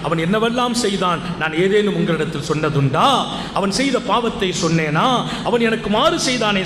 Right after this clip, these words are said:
சொன்னேனா? அவன் எப்படியெல்லாம் தவறு செய்கிறான் நான் சொன்னதுண்டா? இல்லையே, இன்றைக்கு நான் கொஞ்சம் கஷ்டம் கொடுத்தேன், என்னை பற்றி ஊரெல்லாம் குறை சொல்கிறான்." யாரு? அல்லாஹ் சொல்வான் என்கிறார்கள் நபிகள் நாயகம். மறைத்து விடுங்கள்.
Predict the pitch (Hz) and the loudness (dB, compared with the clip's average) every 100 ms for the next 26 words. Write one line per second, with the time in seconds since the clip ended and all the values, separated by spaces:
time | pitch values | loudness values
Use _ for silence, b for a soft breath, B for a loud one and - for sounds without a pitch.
0 | 190 180 185 170 220 269 180 B - 220 | 0 0 0 0 2 0 -2 B -2 0
1 | 226 226 320 339 349 339 359 330 302 302 | 0 2 0 0 2 2 2 2 2 0
2 | 302 285 254 240 - - 214 214 226 285 | 0 0 2 2 0 -2 -2 0 2 2
3 | 233 214 226 285 262 - 226 330 339 277 | 2 0 0 0 0 -2 -2 0 2 2
4 | 208 - 165 220 226 220 190 185 190 180 | 0 -2 -2 0 0 0 -2 -2 -2 -2
5 | 175 190 - 262 202 196 190 190 160 190 | -2 -2 -2 0 0 0 0 -4 -4 -6
6 | 185 175 220 233 254 - 254 180 240 269 | -2 0 2 0 -2 -2 -2 0 2 2
7 | 277 277 302 - 220 208 190 165 - 127 | 2 2 2 0 0 0 0 0 0 0
8 | 107 - - - - - - - - - | 0 -2 -4 -6 -10 -6 -4 -4 -8 -14
9 | - 151 214 196 - - - - - - | -12 -6 -4 -4 -6 -10 -14 -14 -16 -16
10 | - - - 156 208 233 226 220 226 220 | -16 -10 -6 -4 0 0 2 0 0 0
11 | 208 196 202 185 185 180 170 170 165 151 | 2 2 2 2 0 0 0 0 0 2
12 | 135 123 123 110 - - - - - - | 2 0 0 -2 -4 -10 -12 -12 -12 -12
13 | - - - - - - - - 170 254 | -14 -14 -14 -14 -16 -16 -14 -6 -2 -2
14 | - 220 170 160 147 131 | -2 -4 -2 -2 -2 -4